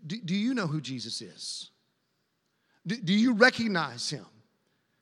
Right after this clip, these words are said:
Is he your Lord? Look now to verse number thirteen. Then Jesus served them bread and the fish.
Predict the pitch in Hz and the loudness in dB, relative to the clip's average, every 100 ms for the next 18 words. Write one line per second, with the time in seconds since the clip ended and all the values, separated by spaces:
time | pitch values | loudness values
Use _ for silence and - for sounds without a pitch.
0 | _ _ _ _ _ _ _ - 180 170 | _ _ _ _ _ _ _ -2 2 2
1 | - 226 190 185 175 170 151 120 147 190 | 0 -2 0 0 0 0 -2 -4 -6 -4
2 | 170 160 156 165 156 156 147 - 120 101 | -2 -2 -2 -4 -4 -6 -6 -8 -10 -12
3 | _ _ _ _ _ _ _ _ _ _ | _ _ _ _ _ _ _ _ _ _
4 | - - - 156 302 277 208 254 214 233 | -20 -20 -4 2 4 4 4 4 2 2
5 | - 226 240 214 247 226 175 190 202 220 | 2 2 2 0 0 0 2 4 2 0
6 | 190 185 233 156 - - - - | -6 -2 -4 -4 -8 -8 -8 -12